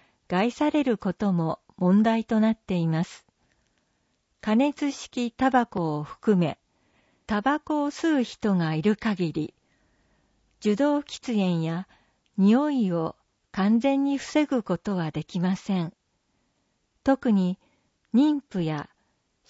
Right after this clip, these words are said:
身体機能が未成熟な子供にとって、タバコの煙は悪影響を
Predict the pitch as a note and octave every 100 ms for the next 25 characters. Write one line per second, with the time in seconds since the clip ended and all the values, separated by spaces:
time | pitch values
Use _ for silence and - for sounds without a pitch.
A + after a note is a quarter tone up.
0 | - C4 C4+ C#4 C#4 - C#4+ C4 G3 F3
1 | E3 F3 - _ _ - G3+ - D#4 D4
2 | A3+ G3 - E3+ D#3 - F#3+ G#3 A3 A3
3 | G#3 - G3+ - _ F3+ - _ _ _
4 | _ _ _ - G3+ G3+ C4 - B3+ B3
5 | A#3+ - A3 A3 G#3 G3 F#3+ F3+ - _
6 | _ _ - E3+ - C4+ D4+ D#4 D#4 A#3
7 | G3 E3+ D#3+ D3+ -